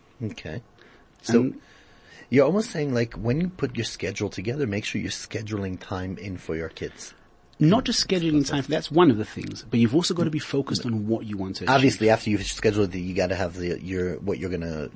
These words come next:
Speaker 1: get to and how you're gonna get there. But it's, it's actually a thing to do, if I understand correctly.
Speaker 2: Yes.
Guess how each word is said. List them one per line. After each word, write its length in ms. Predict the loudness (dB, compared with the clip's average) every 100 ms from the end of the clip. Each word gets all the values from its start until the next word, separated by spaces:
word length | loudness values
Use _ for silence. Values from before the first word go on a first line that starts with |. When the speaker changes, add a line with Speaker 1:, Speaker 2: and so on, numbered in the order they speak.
| -4
Speaker 1:
get 220 | 0 0
to 240 | 0 -6 -4
and 160 | -6
how 100 | -4
you're 180 | -6 -6
gonna 140 | -8 -8
get 180 | -8 0
there. 180 | 0 0 -16 -20 -20 _
But 420 | -4 -2 -12 -14 -8
it's, 200 | -6 -6 -8
it's 160 | -2
actually 280 | -2 0 -4
a 60 | -4
thing 400 | -4 -2 -2 -8 -16
to 120 | -8 -2
do, 200 | -2 -4 -16 _ _
if 260 | -14 -12 -10
I 140 | -8
understand 340 | -8 -8 -10 -8
correctly. 360 | -10 -10 -18 _
Speaker 2:
Yes. 300 | -6 -6 -8